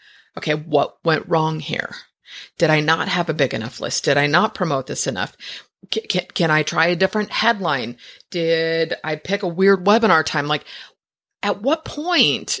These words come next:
do you not, you know, do you decide that this gets more time and attention?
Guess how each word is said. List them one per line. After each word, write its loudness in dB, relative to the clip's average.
do -4
you -2
not, -4
you 2
know, 4
do -4
you 4
decide -2
that 2
this 0
gets -2
more 2
time 0
and 2
attention? 0